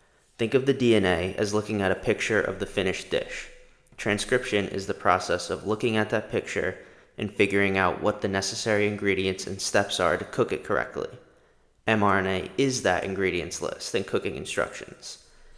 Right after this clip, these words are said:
Translation is then the act of combining the ingredients to make the finished product, which comes out in the form of a protein.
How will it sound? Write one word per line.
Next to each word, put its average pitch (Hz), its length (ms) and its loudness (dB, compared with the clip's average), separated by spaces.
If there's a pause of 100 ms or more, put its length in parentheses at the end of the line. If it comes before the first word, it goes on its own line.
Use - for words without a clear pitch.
(180)
Translation 117 680 2
is 87 200 0
then 92 380 2 (600)
the 90 160 0
act 98 220 4
of - 120 -6
combining 101 540 0
the 127 320 -2
ingredients 90 800 -2
to - 100 -6
make 101 240 2
the 101 60 -4
finished 92 340 -2
product, - 560 -2 (220)
which - 240 -4
comes 90 260 -4
out 82 320 0
in 107 80 -4
the 101 80 -4
form 90 320 -4
of 85 100 -6
a 90 60 -4
protein. - 560 -6